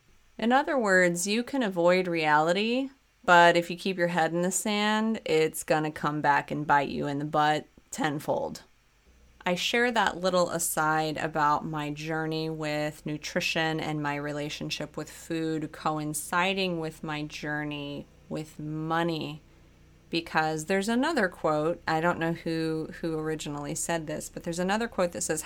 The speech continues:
"How you do one thing is how you do everything." So a lot of times when you start gaining momentum in one area of your life, you will notice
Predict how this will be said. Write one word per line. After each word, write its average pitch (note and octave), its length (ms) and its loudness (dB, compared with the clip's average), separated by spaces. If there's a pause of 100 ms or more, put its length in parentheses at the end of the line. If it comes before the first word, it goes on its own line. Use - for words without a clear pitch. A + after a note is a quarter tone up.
"How A3 240 2
you A3 260 0
do G3 300 -2
one F#3+ 480 2
thing D#3 540 -4 (440)
is E3 160 0
how E3 340 6
you E3 260 2
do D#3+ 260 -2
everything." D#3+ 680 -2
So F#3 260 0
a - 0 -
lot G3 280 4
of C#4+ 100 -6
times G3 440 0 (340)
when G3 180 4
you G#3+ 100 4
start G#3 640 0
gaining F3+ 480 4
momentum D#3+ 720 0
in D#3+ 260 -2
one D#3 360 -2
area D#3 420 -2
of D3+ 160 -4
your D3 180 -6
life, D3 380 -4
you E3+ 100 -2
will E3+ 140 0
notice E3+ 760 0